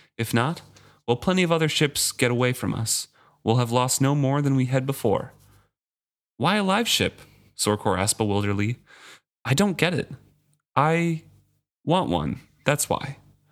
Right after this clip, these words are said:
"Well then, I'll tell you what I want." For some odd reason, Sorkor thought they were striking a bargain. "I'll go along with it.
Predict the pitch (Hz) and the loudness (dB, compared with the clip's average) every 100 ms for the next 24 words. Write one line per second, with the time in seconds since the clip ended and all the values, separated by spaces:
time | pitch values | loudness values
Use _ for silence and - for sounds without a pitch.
0 | _ _ _ _ _ _ - 135 123 101 | _ _ _ _ _ _ -2 0 2 -2
1 | - - 110 - 139 147 151 - 127 104 | -2 0 0 2 2 2 0 0 0 0
2 | - 55 - - _ _ _ _ _ - | -4 -6 -6 -8 _ _ _ _ _ -2
3 | 120 127 104 90 101 131 104 95 - 127 | 2 2 0 -2 0 0 0 0 2 0
4 | - 101 - 104 101 95 - 120 104 101 | 0 -2 0 0 0 0 0 0 -2 -2
5 | 92 - 120 120 - - - - - - | -2 0 -2 -2 -8 -10 -14 -20 -20 -20
6 | _ - 156 190 196 196 175 160 123 95 | _ -2 2 2 4 2 2 2 0 -2
7 | - - | -6 -12